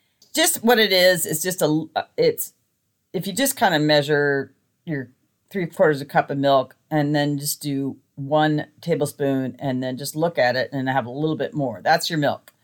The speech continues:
It doesn't matter the temperature of the milk. Um, I prefer whole milk just 'cause the fat tastes good for people. But if you've got skim milk, that's fine too. Or if you wanna do a nut milk,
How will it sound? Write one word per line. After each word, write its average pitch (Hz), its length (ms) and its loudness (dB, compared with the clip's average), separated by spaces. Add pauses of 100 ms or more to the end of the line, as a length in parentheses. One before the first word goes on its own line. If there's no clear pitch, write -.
(320)
It 240 140 2
doesn't 277 240 4
matter 247 240 6
the 214 80 -2
temperature 214 420 2
of 202 80 4
the 202 60 -2
milk. 185 420 4 (200)
Um, 156 320 2
I 190 120 6
prefer 208 360 0
whole 196 220 4
milk 190 340 2
just 180 200 -8
'cause 165 180 -4
the 170 100 -4
fat 160 280 2
tastes 165 280 -4
good 147 360 -4
for 165 120 -10
people. 160 400 -8 (360)
But 170 140 2
if 170 120 -2
you've 165 260 -4
got 170 240 2
skim 175 240 -4
milk, 160 240 0
that's 156 180 0
fine 151 240 -2
too. 151 400 -2
Or 151 120 -2
if 147 100 -4
you 143 100 -6
wanna 151 220 0
do 147 180 -4
a 135 60 -2
nut 160 280 0
milk, 147 360 -2